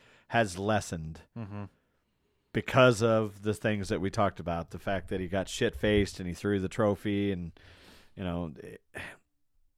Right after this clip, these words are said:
Speaker 1: he's made some funny comments and meanwhile, the other guy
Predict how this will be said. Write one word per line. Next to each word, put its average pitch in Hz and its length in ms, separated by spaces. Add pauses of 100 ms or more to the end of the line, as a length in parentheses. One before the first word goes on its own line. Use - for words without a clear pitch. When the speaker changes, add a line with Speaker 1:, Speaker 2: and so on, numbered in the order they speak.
(120)
Speaker 1:
he's 107 320
made 113 300
some 123 160
funny 135 280
comments 123 840
and 107 480 (1600)
meanwhile, 117 480
the 104 220
other 120 240
guy 113 520